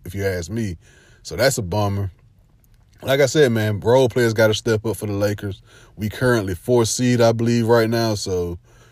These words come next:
you know what I'm saying? We gotta make some things shake. But all in all, with these trades, man, um,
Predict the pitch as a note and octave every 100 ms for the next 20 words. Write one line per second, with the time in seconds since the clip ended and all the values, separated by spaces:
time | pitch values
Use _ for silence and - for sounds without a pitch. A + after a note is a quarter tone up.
0 | _ A#2+ A2+ G2 G2 G#2+ A2 G#2 G#2 G2
1 | F2 G2+ F#2+ F2 G2+ E2 - - _ _
2 | _ _ A2+ F3+ B2 C3+ E3 E3 D#3 D#3
3 | D3+ C#3 B2+ - D3+ D3+ D3+ C#3 C3 C#3
4 | C#3 C#3 C3+ B2+ - A#2 A#2 A2+ A2 G#2
5 | G2+ F2+